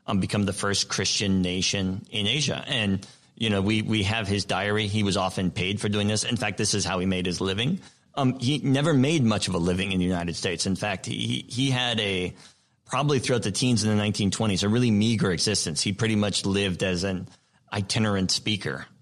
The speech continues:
Now, by the nineteen thirties and the nineteen forties, it, it's a little, it's a little different. In, um, in nineteen nineteen, Korea will form a provisional government in exile, and Syngman Rhee will be elected as president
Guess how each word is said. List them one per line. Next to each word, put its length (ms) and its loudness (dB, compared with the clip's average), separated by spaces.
Now, 340 2
by 280 2
the 120 2
nineteen 440 2
thirties 420 2
and 80 2
the 60 2
nineteen 380 2
forties, 680 2
it, 240 -4
it's 180 -2
a 40 2
little, 460 2
it's 180 -2
a 20 -2
little 160 4
different. 440 -2
In, 240 2
um, 360 0
in 140 2
nineteen 300 2
nineteen, 340 0
Korea 240 0
will 160 2
form 320 0
a 80 0
provisional 560 0
government 560 -2
in 160 -2
exile, 580 -4
and 100 2
Syngman 380 4
Rhee 140 4
will 140 4
be 180 2
elected 560 0
as 220 -4
president 800 -2